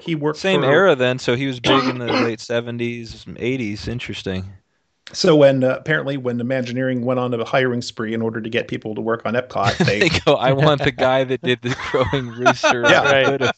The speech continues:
Speaker 2: the Trans Am."
Speaker 1: Uh, but if you think about it, uh,
Speaker 2: Must have been a big Burt Reynolds fan, too.
Speaker 1: yeah,
Speaker 2: That
Speaker 1: well,
Speaker 2: was
Speaker 1: they
Speaker 2: the
Speaker 1: grabbed a lot of car, right? So, um, um, they grabbed a lot of car stylists to, to become Imagineers at some point. So, you know, that was probably
Speaker 2: No
Speaker 1: if,
Speaker 2: kidding.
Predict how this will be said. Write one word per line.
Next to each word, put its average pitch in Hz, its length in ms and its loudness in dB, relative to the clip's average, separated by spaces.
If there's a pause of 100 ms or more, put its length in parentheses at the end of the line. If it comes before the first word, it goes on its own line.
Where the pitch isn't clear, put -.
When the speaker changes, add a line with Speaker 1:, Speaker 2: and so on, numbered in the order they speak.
Speaker 2:
the - 80 -12
Trans - 720 -4
Am." 190 340 -4 (500)
Speaker 1:
Uh, 233 140 6
but 339 180 2
if - 60 -16
you 302 160 0
think 311 120 -8
about 139 320 2
it, - 260 -4
uh, 135 400 -2 (300)
Speaker 2:
Must 147 240 -6
have 135 80 -8
been 139 120 -2
a 131 40 -4
big 127 220 -4
Burt 113 200 0
Reynolds 104 360 -4
fan, 82 320 -12
too. - 160 -14
Speaker 1:
yeah, 87 120 -6
Speaker 2:
That 87 160 -6
Speaker 1:
well, 180 80 0
Speaker 2:
was 185 60 -6
Speaker 1:
they 185 60 -2
Speaker 2:
the 165 100 -12
Speaker 1:
grabbed 214 220 0
a 233 40 -8
lot 226 160 -4
of 214 60 -10
car, 208 260 -4
right? 170 300 -4
So, 147 440 -2 (100)
um, 131 440 -4 (440)
um, 120 380 -6
they 139 80 -4
grabbed 160 240 -4
a 180 60 -2
lot 185 140 2
of 165 60 -6
car 180 220 -2
stylists 117 540 -4
to, 117 200 -8 (120)
to 139 100 -8
become 127 220 -4
Imagineers 113 640 -2
at 95 200 -6
some 101 180 -6
point. - 360 -6
So, 123 280 -2
you 131 100 0
know, 143 120 2
that 165 120 4
was 330 120 2
probably 190 320 2
Speaker 2:
No 170 60 2
Speaker 1:
if, 170 120 -8
Speaker 2:
kidding. 175 280 -8